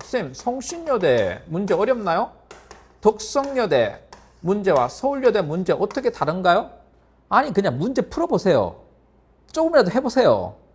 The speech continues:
그러면 내가 풀 수 있는지 없는지 알죠. 내가 학생의 눈높이를 어떻게 합니까? 그러니 여러분이 직접 문제를 풀어보세요. 풀어봤을 때, "아, 이 대학은 가능해, 이 대학은 불가능해"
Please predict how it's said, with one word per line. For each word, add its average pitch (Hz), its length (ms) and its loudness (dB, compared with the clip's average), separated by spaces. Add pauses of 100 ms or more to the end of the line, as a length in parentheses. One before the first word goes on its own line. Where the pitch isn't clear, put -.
(600)
그러면 180 580 2 (440)
내가 214 280 4
풀 320 160 -6
수 - 140 -8
있는지 226 260 -2
없는지 165 340 -2
알죠. 120 840 -2 (380)
내가 160 280 0
학생의 262 560 -6
눈높이를 170 480 -4
어떻게 214 300 -4
합니까? 175 600 -4 (640)
그러니 160 560 -2 (240)
여러분이 165 640 2
직접 - 480 -2
문제를 160 440 -4 (160)
풀어보세요. 196 460 2 (540)
풀어봤을 190 580 0
때, - 240 0
"아, 123 180 -4 (220)
이 131 100 -4
대학은 156 360 0
가능해, 247 720 -6 (420)
이 131 80 -2
대학은 190 260 2
불가능해" 233 840 -2